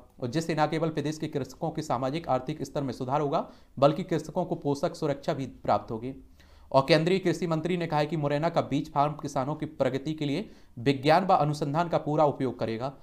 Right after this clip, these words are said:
और बीज कृषि का आधार व प्रमुख आदान है।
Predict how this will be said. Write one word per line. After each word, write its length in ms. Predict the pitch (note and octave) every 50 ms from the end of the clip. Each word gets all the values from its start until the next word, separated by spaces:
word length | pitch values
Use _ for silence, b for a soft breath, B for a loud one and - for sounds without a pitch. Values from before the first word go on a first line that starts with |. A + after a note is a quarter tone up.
| b b b b b
और 160 | A#2+ B2+ G#2+
बीज 260 | A#2+ D#3 F3+ F3 -
कृषि 320 | - F#3 D#3+ D3 - F#3
का 120 | E3+ F3 D#3
आधार 300 | C3+ - - D3+ E3 D#3
व 120 | D3 D3+
प्रमुख 440 | C3+ - - D3 B2+ C#3 D3+ D3+ - -
आदान 280 | B2+ A#2+ A2+ A2 A2
है। 180 | A2 A2+ C3 -